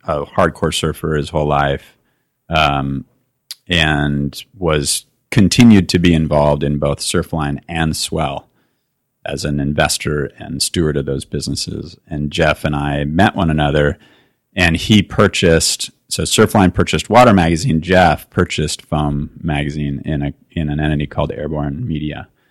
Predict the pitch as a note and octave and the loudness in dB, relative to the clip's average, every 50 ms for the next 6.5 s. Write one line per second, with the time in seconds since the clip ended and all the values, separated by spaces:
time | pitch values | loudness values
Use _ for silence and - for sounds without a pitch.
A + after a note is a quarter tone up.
0 | _ _ _ _ _ _ _ _ _ - - D#2+ D#2 D2+ D2 D2 D2 D2 D2 D2+ | _ _ _ _ _ _ _ _ _ -6 -4 -2 -2 -2 -2 -2 -2 -2 -4 -4
1 | D2 - _ _ _ _ _ _ _ _ _ _ _ - - _ - F#2 E2 D2+ | -6 -8 _ _ _ _ _ _ _ _ _ _ _ -20 -20 _ 0 0 0 2
2 | D2 D2 C#2+ C#2+ D2 - _ _ _ _ _ _ _ - G#2+ G#2 G#2 F#2 F2+ F2 | 0 -2 -4 -6 -8 -10 _ _ _ _ _ _ _ 4 6 6 6 6 6 4
3 | E2 D#2+ D#2 D#2 E2+ E2 D#2 D2 - - F#2 F2 F2 - F2 E2+ D#2 D2+ D#2 D2+ | 4 4 2 2 2 0 -2 -2 0 0 2 2 2 0 -2 -2 -2 -2 -2 -4
4 | - - - G2+ G2 G2 F#2+ F2+ F2 E2+ E2+ E2+ - - D#2+ D2+ - - D#2+ - | -4 -2 0 2 4 6 6 6 6 6 6 4 4 2 0 -2 -4 -6 -6 -6
5 | - - F2 E2 D#2 D2+ D2+ - - - - E2 D#2 D#2+ D#2+ - - D#2 D2+ - | -6 -2 0 0 0 0 0 -2 -6 -4 -4 -4 -2 -2 -4 -4 -4 -6 -6 -4
6 | - D#2 D2+ D2 D2 C#2+ C#2 D2 D2+ - | -4 -4 -4 -4 -4 -4 -6 -6 -8 -10